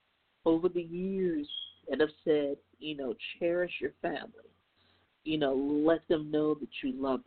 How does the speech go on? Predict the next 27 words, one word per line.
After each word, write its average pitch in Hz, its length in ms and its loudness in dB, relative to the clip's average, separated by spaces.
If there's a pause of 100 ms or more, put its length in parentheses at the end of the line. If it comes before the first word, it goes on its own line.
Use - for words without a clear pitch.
them, 127 140 -8 (380)
you 151 180 -2
know, 123 200 -2
especially 160 640 0
your 143 160 0 (120)
parents. 95 300 -10 (1080)
You 180 160 0
know, 151 240 0
my 156 160 4
dad 160 420 4
died 127 300 -2 (100)
many, 151 200 -4
many 147 200 -10
years 143 460 -2
ago, 104 260 -4 (880)
but, 151 300 4
um, 143 340 -6 (640)
I 165 120 -2
took 262 260 -6
that 254 220 0
to 254 60 -2
heart. 254 360 -6 (3250)
And 165 160 0
I 165 140 6
did 190 340 4
just 170 320 -6 (100)
that. 190 280 -4